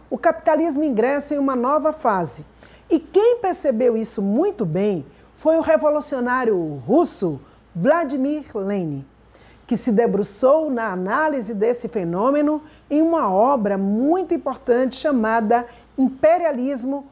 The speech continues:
Fase Superior do Capitalismo, escrita em mil novecentos e dezesseis e publicada no ano seguinte, ainda sob condições muito duras de clandest-,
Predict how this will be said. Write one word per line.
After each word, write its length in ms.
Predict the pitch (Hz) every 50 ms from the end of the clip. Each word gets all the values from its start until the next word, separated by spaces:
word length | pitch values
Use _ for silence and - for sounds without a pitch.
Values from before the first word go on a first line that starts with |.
| _ _
Fase 600 | _ - - 294 254 247 247 240 202 220 254 254 240 - _ _
Superior 920 | _ - - - 359 403 359 - - 294 269 247 220 220 240 254 277 269 - - - _ _ _ -
do 220 | 175 170 294 349
Capitalismo, 760 | 349 330 302 320 - - 262 220 160 147 143 - - - 139 _ _ _ - - - - _
escrita 500 | - 277 269 277 - - 330 339 339 339
em 80 | 311 285
mil 300 | 269 262 285 349 415 403
novecentos 500 | 381 370 302 302 - - 294 269 233 202
e 60 | 240
dezesseis 800 | 196 196 196 180 175 160 - - 202 190 214 240 285 285 - - - - _ _ _
e 60 | 302
publicada 1000 | 247 - 330 320 285 330 330 - - 285 262 240 240 247 247 233 254 262 262 262 - - - - _
no 200 | 233 262 277 262
ano 220 | 277 349 381 370
seguinte, 760 | 359 - - 339 269 220 208 220 220 214 - - - - _ _ _ _ _ _ _
ainda 680 | - 254 294 302 262 226 233 285 349 415 415 392 427 427
sob 260 | 427 - 359 302 339
condições 640 | 339 320 320 311 262 - - - 254 269 285 277 226
muito 300 | 240 277 320 - 349 330
duras 680 | 226 202 208 311 339 349 359 349 269 214 190 - - - - - _ _ _
de 120 | - 285
clandest-, 640 | 269 - - 302 330 370 381 359 349 330 - -